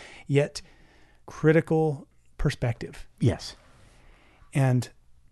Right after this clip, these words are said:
Speaker 1: when Michael and, <clears throat> and Berkey and others put this together, I was absolutely blown away at how fantastic it is. Because they didn't jump right to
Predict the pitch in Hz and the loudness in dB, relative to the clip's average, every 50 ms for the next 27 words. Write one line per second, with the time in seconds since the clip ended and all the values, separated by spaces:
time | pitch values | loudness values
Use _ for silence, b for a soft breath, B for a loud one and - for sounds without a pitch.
0 | _ _ - _ - - _ _ _ - 135 135 131 123 123 139 143 147 143 - | _ _ -20 _ -20 -20 _ _ _ -2 0 0 2 2 2 4 2 2 2 0
1 | 151 - 147 135 127 123 117 120 131 - _ _ _ _ _ _ 214 202 220 226 | -2 -2 0 -2 0 0 0 -2 -4 -10 _ _ _ _ _ _ 4 6 6 6
2 | 220 220 165 135 120 135 131 - - 156 165 156 143 175 180 147 131 139 139 131 | 6 6 4 4 4 4 2 2 2 2 4 4 2 4 4 6 8 8 6 6
3 | - - - - 147 - - 139 127 - - - 123 127 120 117 113 107 104 - | 4 2 0 0 0 2 0 -2 -4 -2 -4 0 2 2 4 4 2 -2 -4 -8
4 | - - - - _ _ _ _ - - _ - - _ _ _ _ _ - _ | -12 -20 -20 -20 _ _ _ _ -20 -20 _ -20 -20 _ _ _ _ _ -20 _
5 | - _ - - - - - - - 135 127 123 117 123 123 117 117 - - - | -20 _ -20 -20 -20 -20 -20 -8 -2 -2 0 0 0 0 -2 -2 -4 -6 -10 -12
6 | - _ _ - _ _ _ _ _ _ _ _ - _ - 180 170 165 151 135 | -16 _ _ -20 _ _ _ _ _ _ _ _ -20 _ 0 4 4 4 4 4
7 | - 151 143 160 180 151 123 120 131 123 123 120 117 110 110 110 123 - 120 117 | 0 0 -2 0 -2 -2 0 2 2 2 4 2 2 0 0 -2 -4 -4 -4 -4
8 | 123 120 113 - 117 110 101 - 113 110 - - 127 - 123 - - 127 127 - | -2 -2 -2 -4 -4 -4 -4 -4 -6 -6 -6 -8 -8 -6 -6 -8 -8 -10 -12 -14
9 | - - - - - _ _ b b b b b b b b b b b b b | -16 -16 -20 -20 -20 _ _ b b b b b b b b b b b b b
10 | - 143 135 - - 160 151 135 - - 170 175 151 156 185 185 208 208 202 208 | 0 0 0 2 0 0 0 2 2 2 2 2 4 4 6 6 6 4 4 0
11 | - - - - 151 147 139 - 143 131 131 139 151 - - - 147 143 135 123 | -6 -10 -2 2 2 2 4 4 2 2 2 2 0 -2 -2 2 4 4 4 2